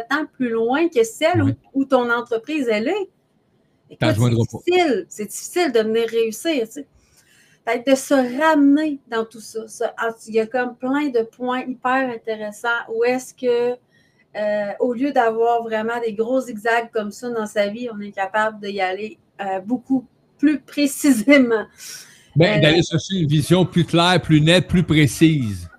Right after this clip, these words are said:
Speaker 1: Ouais.
Speaker 2: Tout simplement. Mais
Speaker 1: Ben
Speaker 2: ça,
Speaker 1: oui.
Speaker 2: ça, j'apprécie le fait que t'amènes justement ce côté-là.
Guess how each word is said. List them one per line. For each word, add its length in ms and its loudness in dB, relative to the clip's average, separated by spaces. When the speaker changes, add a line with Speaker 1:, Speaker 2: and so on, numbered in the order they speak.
Speaker 1:
Ouais. 100 -8
Speaker 2:
Tout 60 -20
simplement. 460 2
Mais 80 -4
Speaker 1:
Ben 60 -4
Speaker 2:
ça, 120 -2
Speaker 1:
oui. 140 4
Speaker 2:
ça, 160 0
j'apprécie 520 -4
le 140 0
fait 240 -2
que 120 -6
t'amènes 360 2
justement 460 0
ce 140 -4
côté-là. 640 -2